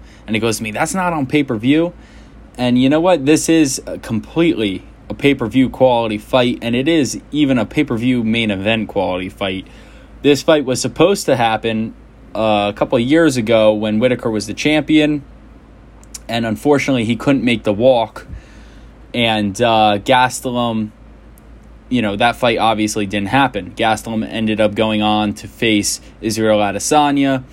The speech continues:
uh, for the, uh, interim championship,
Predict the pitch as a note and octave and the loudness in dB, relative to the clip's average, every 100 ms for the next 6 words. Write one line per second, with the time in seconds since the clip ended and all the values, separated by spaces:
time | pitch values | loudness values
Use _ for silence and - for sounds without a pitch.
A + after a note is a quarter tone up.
0 | - - - G#2 G#2+ G#2 - - A2 G#2 | -20 -20 -16 -4 0 -2 -4 -2 0 0
1 | G#2 G#2 G2+ G2 F#2+ - - - - - | 0 -2 -2 -4 -8 -14 -20 -20 -20 -20
2 | - - - F#2+ F2+ D2 - - - - | -20 -20 -10 -10 -8 -14 -18 -20 -20 -20
3 | - - - - C#3+ C#3 D3 C#3+ C3 D3 | -20 -20 -20 -4 0 2 4 4 2 2
4 | C3+ C#3 C3+ - C#3+ C3+ | 2 2 0 2 0 0